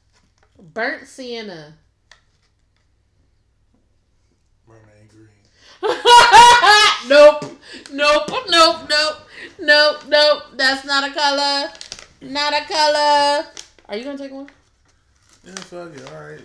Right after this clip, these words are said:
Speaker 2: Peer pressure. I didn't want to.
Speaker 1: Peer pressure like a motherfucker. You drink and take the edible.
Speaker 2: Jesus Christ.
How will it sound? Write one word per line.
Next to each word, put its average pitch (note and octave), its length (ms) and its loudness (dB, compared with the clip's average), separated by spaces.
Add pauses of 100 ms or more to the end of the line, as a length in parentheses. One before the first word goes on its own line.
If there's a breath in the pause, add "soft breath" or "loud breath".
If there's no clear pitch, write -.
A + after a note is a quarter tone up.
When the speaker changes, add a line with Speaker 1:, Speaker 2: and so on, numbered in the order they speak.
(140)
Speaker 2:
Peer C#3+ 140 -20 (180)
pressure. C#3 380 -20 (320)
I B2+ 40 -20 (380)
didn't C3 240 -20
want B2+ 200 -20
to. - 120 -20
Speaker 1:
Peer C#3+ 220 -20
pressure E3 320 -20
like F3 160 -16
a G3 60 -18
motherfucker. C#3+ 720 -20 (320)
You C#4 200 -18
drink E3 300 -20 (500)
and G#3+ 320 -14
take F#3+ 260 -18
the - 100 -20
edible. D3+ 280 -20 (1600)
Speaker 2:
Jesus - 380 -20
Christ. F#2+ 480 -20